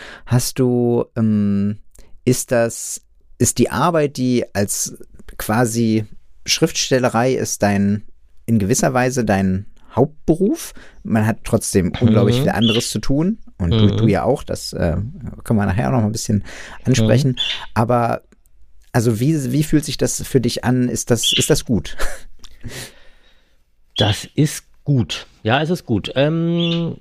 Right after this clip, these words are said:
Speaker 2: das ist natürlich auch eine, eine Typsache. Manche sagen, ich würd gern viel schreiben und berühmt werden, aber, ähm, können es nicht. Aber, ähm, für mich ist es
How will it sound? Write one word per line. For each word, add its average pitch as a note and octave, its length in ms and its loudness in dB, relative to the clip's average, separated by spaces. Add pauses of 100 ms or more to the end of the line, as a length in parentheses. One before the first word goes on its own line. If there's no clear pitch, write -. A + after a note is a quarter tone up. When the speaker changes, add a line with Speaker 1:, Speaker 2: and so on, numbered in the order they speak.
Speaker 2:
das B2+ 160 0
ist D3+ 140 2
natürlich E3 340 0
auch C#3+ 140 2
eine, D3+ 160 2
eine - 160 -4
Typsache. A2 520 0
Manche B2+ 240 2
sagen, A#2+ 320 2
ich - 140 -6
würd C3+ 160 2
gern D#3+ 260 0 (140)
viel D#3 260 0
schreiben C#3 360 0
und C#3+ 120 -4
berühmt C#3+ 300 0
werden, C#3+ 220 2
aber, A2+ 420 0
ähm, A#2 960 -4 (1160)
können E3+ 160 2
es - 160 -4
nicht. - 340 -8
Aber, G#2+ 400 0
ähm, G#2+ 340 0 (600)
für A2+ 140 -2
mich C#3+ 200 0
ist B2+ 120 -2
es C#3+ 140 -6